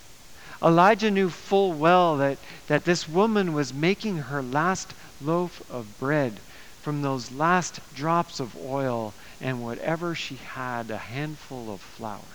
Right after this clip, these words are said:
And as she mixed these few drops with what was left of her flour, he too needed to trust that, that there would be more.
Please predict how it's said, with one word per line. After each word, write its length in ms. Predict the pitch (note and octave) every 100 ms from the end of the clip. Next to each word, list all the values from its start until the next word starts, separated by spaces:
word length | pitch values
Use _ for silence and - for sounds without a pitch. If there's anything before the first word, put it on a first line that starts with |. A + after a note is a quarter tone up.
| - - - - - - -
And 100 | E3+
as 120 | F3+
she 140 | G3+
mixed 440 | F3+ F#3 A3+ - -
these 280 | G3 F3
few 420 | - - F#3 F#3+ E3+
drops 840 | B2+ C3 D#3+ D#3 - - - - - - - -
with 220 | C3+ -
what 160 | E3+ F3
was 180 | D#3
left 260 | D3 E3+ E3
of 120 | E3
her 160 | C#3+ D#3
flour, 480 | - D3+ D3 C#3+ C#3
he 340 | - - G3
too 340 | E3 - B3
needed 380 | F#3 F3 G3+ G3
to 120 | - E3+
trust 680 | - - A#3+ F#3+ C3 - - - - - -
that, 220 | D#3 E3+ - - - - - - -
that 180 | D#3+ F3 - - - - - - C3 C3
there 240 | F#3 F#3+
would 460 | D#3+ D#3+ G3 D#3+ -
be 200 | E3 E3
more. 460 | C#3 C3+ G3 F#3